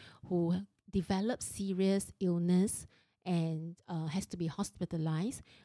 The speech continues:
because they did not take care of themselves and overwork themselves. So for me, how I take care of myself, uh, for my mental,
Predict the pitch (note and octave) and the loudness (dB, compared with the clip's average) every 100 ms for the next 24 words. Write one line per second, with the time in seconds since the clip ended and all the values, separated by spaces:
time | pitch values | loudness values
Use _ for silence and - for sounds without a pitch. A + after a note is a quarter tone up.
0 | - F3 - F#3+ F#3+ G3 - E3 - E3+ | -4 -2 0 0 0 -2 -4 -6 -6 -8
1 | F#3+ - - F3 F3 D#3+ - D3+ - E3 | -8 -8 -6 -4 -4 -6 -6 -6 -2 -2
2 | D3+ C#3+ - D3 - E3+ E3+ D#3+ D#3+ - | -2 -4 -4 -4 -2 -2 0 -2 -2 -6
3 | C#3+ D3 - - F3 - - _ _ _ | -8 -10 -8 -10 -10 -12 -16 _ _ _
4 | _ _ _ _ _ _ _ _ _ _ | _ _ _ _ _ _ _ _ _ _
5 | _ _ _ _ _ _ _ _ _ _ | _ _ _ _ _ _ _ _ _ _
6 | _ _ - G3 G#3 G3 G#3+ C#4+ D4 D4+ | _ _ 2 2 6 6 6 4 4 2
7 | D#4 C4 C4+ F3+ - G#3+ B3 A#3+ G3+ C4+ | 0 0 0 0 -2 -4 -4 -2 0 0
8 | - A3 G#3+ A3 A3 - - _ - F#3 | 2 2 2 0 -2 -8 -20 _ -6 -2
9 | E3 D#3+ F#3 E3+ E3 E3+ D#3+ D#3+ D#3+ D#3+ | -2 -2 -4 -2 -2 -2 0 -2 -2 -4
10 | F3 _ F#3+ F#3 G3 - A#3+ C4 | -6 _ 0 0 2 2 2 2